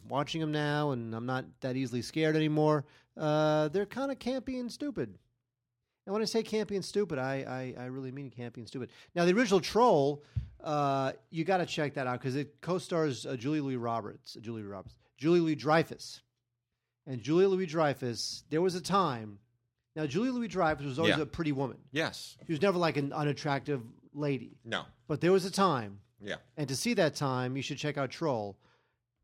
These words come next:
Speaker 1: 'cause Troll's from, you know, like, nineteen eighty-six,
Speaker 2: Mm-hmm.
Speaker 1: uh, when Julia Louis-Dreyfus was hot.
Speaker 2: That was kind of, uh, right after her, her S N L days, right?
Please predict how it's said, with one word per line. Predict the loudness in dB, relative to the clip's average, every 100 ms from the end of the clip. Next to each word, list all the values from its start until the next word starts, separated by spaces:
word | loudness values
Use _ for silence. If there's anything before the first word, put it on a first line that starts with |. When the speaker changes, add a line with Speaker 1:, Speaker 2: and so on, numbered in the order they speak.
| _
Speaker 1:
'cause | -6
Troll's | 0 2 2 0
from, | -2 -2
you |
know, | -2
like, | -2 -2
nineteen | -4 -4 -4
eighty-six, | -4 -6 -6 -8 -10 -20 _
Speaker 2:
Mm-hmm. | -6 -6 -6 -4
Speaker 1:
uh, | -2 0 -2 -4
when | -2 -2
Julia | 0 2 2 2
Louis-Dreyfus | 0 0 2 0 0 -6
was | -8
hot. | -8 -10 -10 -18 -20 _ _ _ _ _ _ _ _ _ _
Speaker 2:
That | -14
was | -8
kind | -4 -2
of, | -2 -2
uh, | -2 -2 -4
right | -4
after | -4 -4 -4
her, | -2 -2 -4 -4
her | -2
S | -2 -2
N | -6
L | -6
days, | -6 -10 -12
right? | -14 -14